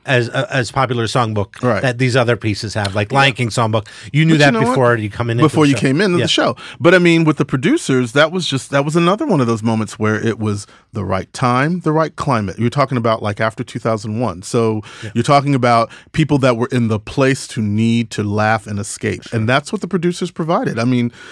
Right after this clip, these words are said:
Speaker 2: don't get me wrong, Katie Huffman, When You Got It, Flaunt It, shut up. That was my number.
Speaker 1: Yeah.
Speaker 2: That was my personal number. <laughs> There's the, no, the, I would have loved to play Ula <laughs> in
Speaker 1: It
Speaker 2: The
Speaker 1: was a great
Speaker 2: Producer.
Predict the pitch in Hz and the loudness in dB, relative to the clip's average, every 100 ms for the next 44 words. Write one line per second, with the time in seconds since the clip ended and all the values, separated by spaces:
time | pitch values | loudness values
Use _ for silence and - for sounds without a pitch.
0 | - - 185 190 180 190 180 147 - 131 | -6 -2 0 2 2 4 2 0 0 0
1 | 147 165 170 165 143 139 131 107 107 110 | 2 0 0 0 2 2 0 0 0 2
2 | 131 143 - 156 165 113 - - 135 139 | 2 0 -2 -2 0 -2 -4 -4 -2 0
3 | 113 - - 120 120 120 123 120 98 90 | -2 -4 -4 -4 -2 -2 0 -2 -4 -10
4 | - 110 - 92 - 123 135 135 131 - | -10 -10 -8 -10 -4 0 2 2 2 4
5 | 143 - 113 104 - - 170 240 202 185 | 2 2 0 0 -2 0 8 8 8 4
6 | 156 156 139 135 - - 135 131 156 208 | 6 4 4 0 -2 0 2 4 4 4
7 | 196 180 180 175 170 127 120 - 143 - | 2 4 6 6 8 6 4 0 -6 -8
8 | - - 175 - 190 151 165 170 175 165 | -2 2 4 4 4 4 2 4 4 4
9 | 131 113 | 0 -4